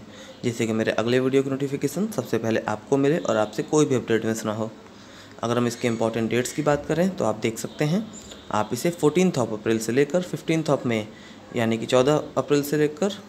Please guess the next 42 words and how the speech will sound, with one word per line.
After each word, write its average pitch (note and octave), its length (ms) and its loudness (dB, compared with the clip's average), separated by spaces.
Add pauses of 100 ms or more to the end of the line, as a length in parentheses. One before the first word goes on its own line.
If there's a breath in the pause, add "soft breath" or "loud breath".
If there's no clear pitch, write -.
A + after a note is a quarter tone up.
(580)
पन्द्रह C#3 220 6
मई C3+ 160 2
तक B2 200 -2
आप A#2 180 -2
इसके A#2+ 200 -4
लिए A2+ 120 0
फ़ी B2 160 -2
जमा C#3 180 0
कर C#3+ 140 -4
सकते C#3+ 300 -4
हैं F3 200 0
और A#2 160 0
सेवनटीन्थ D3+ 640 0
मई A2+ 180 2
तक C#3 200 -2
इसके A#2+ 180 -4
लिए A2 120 0
apply A#2+ 240 2
कर F3 140 2
सकते A2+ 320 -8
हैं। A2 180 -10 (1500 loud breath)
अगर A#2+ 160 4
हम A#2 100 2
इसके A#2 180 -4
एप्लीकेशन A#2 440 -2
फ़ी C3+ 140 0
की D3+ 120 -2
बात D3+ 260 2
करें F#3 200 0 (440 loud breath)
तो A#2 60 -4
जनरल, B2+ 360 2
ओबीसी A#2+ 460 -2
और A2 260 2
ईडब्ल्यूएस C#3+ 320 2
कैटेगरी D3 300 0
कैंडिडेट D3+ 380 0
के D#3 80 -8
लिए F#3 120 0
फ़ाइव A2 280 0
हंड्रेड A2 220 0
फ़ोर्टी A2+ 280 -2
रुपीज़ D3 400 -2